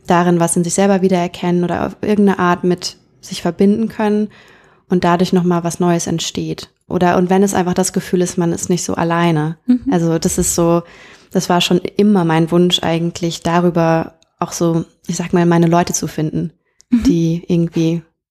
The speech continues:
Speaker 1: ja, die mich da verstehen.
Speaker 2: Über das Innerste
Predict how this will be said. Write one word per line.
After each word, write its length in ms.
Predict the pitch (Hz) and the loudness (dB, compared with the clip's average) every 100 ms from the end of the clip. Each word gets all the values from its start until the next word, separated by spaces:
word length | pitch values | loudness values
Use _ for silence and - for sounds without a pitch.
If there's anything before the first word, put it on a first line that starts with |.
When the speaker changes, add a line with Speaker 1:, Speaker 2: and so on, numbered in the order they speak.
| _ _ | _ _
Speaker 1:
ja, 160 | - - - | -6 -6 -8
die 100 | 180 | -6
mich 220 | 175 - | -6 -6
da 100 | 185 | -8
verstehen. 560 | 185 196 - 196 156 165 - _ _ _ _ _ _ _ _ _ _ - - - - _ _ _ _ - | -6 -4 0 0 0 -4 -12 _ _ _ _ _ _ _ _ _ _ -20 -16 -16 -18 _ _ _ _ 0
Speaker 2:
Über 140 | 185 | 2
das 200 | 180 - | 2 -2
Innerste 580 | - 190 180 - 156 151 | -2 0 0 0 -2 -2